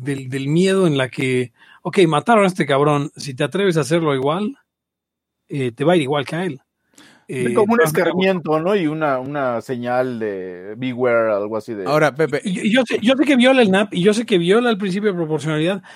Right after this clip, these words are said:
Speaker 1: pero la verdad es que no tengo ninguna empatía por esos, por esas, por esas mierdas.
Speaker 3: Sí, yo tampoco. Eh, el, el, el problema de, de, o sea, el,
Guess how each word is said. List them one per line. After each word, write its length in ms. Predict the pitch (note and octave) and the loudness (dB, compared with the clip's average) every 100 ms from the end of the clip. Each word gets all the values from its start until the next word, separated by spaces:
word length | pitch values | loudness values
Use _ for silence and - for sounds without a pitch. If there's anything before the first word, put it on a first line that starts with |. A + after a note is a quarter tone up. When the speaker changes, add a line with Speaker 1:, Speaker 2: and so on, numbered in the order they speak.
| - | -10
Speaker 1:
pero 240 | - F3 F#3+ | 0 2 4
la 100 | F#3 | 4
verdad 160 | G3+ | 4
es 80 | B3 | 4
que 80 | C4 | 2
no 100 | B3+ | 2
tengo 200 | B3+ B3 | 2 2
ninguna 360 | G3+ F3 G#3 A3+ | 4 4 2 2
empatía 440 | F#3 F3 E3 G#3 | 0 -2 -2 -4
por 140 | F3 G#3 | -4 -4
esos, 240 | F3+ F3 | -4 -6
por 200 | C#3 F#3 | -6 -4
esas, 160 | F#3 F#3 | -4 -4
por 180 | F#3 F#3+ | -4 -4
esas 160 | F3+ | -2
mierdas. 500 | E3 C#3+ B2+ C3+ C3 _ _ _ _ - _ _ | 0 -2 -4 -12 -16 _ _ _ _ -20 _ _
Speaker 3:
Sí, 220 | - G3+ | 0 4
yo 100 | G3 | 4
tampoco. 420 | G3+ D3 A2+ G#2+ - - | 4 2 0 -4 -10 -4
Eh, 220 | D#3 D3+ | -2 0
el, 160 | D3+ D#3+ | 0 -2
el, 280 | F3 F#3+ F#3 | 2 2 2
el 160 | F3+ D#3+ | -2 -2
problema 400 | E3+ F3+ A3 C#4 | 4 4 6 6
de, 280 | B3 E3 B2 | 6 6 4
de, 640 | C#3 B2+ A#2 A2+ G#2+ G#2 A2 _ _ | 4 4 4 0 -2 -6 -10 _ _
o 60 | - | -2
sea, 120 | F3+ | 0
el, 260 | F3 E3+ | 2 0